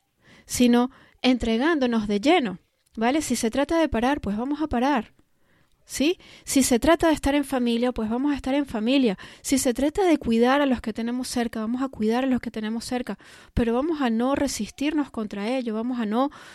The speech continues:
luchar contra lo que está pasando. Llevamos demasiado tiempo luchando. Llevamos miles de años en este plan. Entonces, ahora toca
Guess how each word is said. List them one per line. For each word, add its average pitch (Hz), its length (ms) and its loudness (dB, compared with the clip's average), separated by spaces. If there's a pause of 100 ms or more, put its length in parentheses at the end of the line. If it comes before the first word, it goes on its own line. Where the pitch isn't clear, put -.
(180)
luchar 262 600 4
contra 220 280 -6
lo 214 120 -4
que 208 80 -6
está 247 220 -8
pasando. 302 400 -4
Llevamos 247 400 -4
demasiado 262 600 -2
tiempo 262 320 -2
luchando. 226 600 -6 (640)
Llevamos 262 440 -6 (640)
miles 240 640 2
de 208 180 -4
años 254 640 -8 (600)
en 233 160 -2
este 240 260 -6
plan. 190 340 -10 (640)
Entonces, 262 720 2
ahora 240 360 4
toca 285 520 4